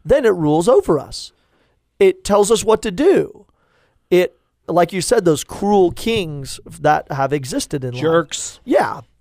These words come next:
Speaker 1: Uh,
Speaker 2: Okay.
Speaker 1: well, uh,
Speaker 2: Okay,
Speaker 1: so,
Speaker 2: sorry.
Speaker 1: and also I think at, at the very root of a, of a, the United States, we are, I mean, we've had one king in the United States, and that's King Kamehameha of Hawaii.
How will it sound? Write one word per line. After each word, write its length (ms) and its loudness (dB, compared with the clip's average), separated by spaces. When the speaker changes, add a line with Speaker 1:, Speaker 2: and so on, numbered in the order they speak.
Speaker 1:
Uh, 80 2
Speaker 2:
Okay. 100 -2
Speaker 1:
well, 200 0
uh, 120 2
Speaker 2:
Okay, 120 0
Speaker 1:
so, 320 2
Speaker 2:
sorry. 100 -10
Speaker 1:
and 80 2
also 280 2
I 80 4
think 200 0
at, 180 0
at 120 -6
the 80 -2
very 260 2
root 300 4
of 80 -2
a, 240 0
of 120 -2
a, 200 -4
the 280 -12
United 320 -6
States, 560 0
we 160 4
are, 260 4
I 60 -6
mean, 100 2
we've 180 4
had 220 2
one 320 0
king 500 -4
in 100 -4
the 60 -4
United 260 -6
States, 480 -14
and 100 -4
that's 160 -4
King 240 -4
Kamehameha 720 -4
of 140 -4
Hawaii. 540 -6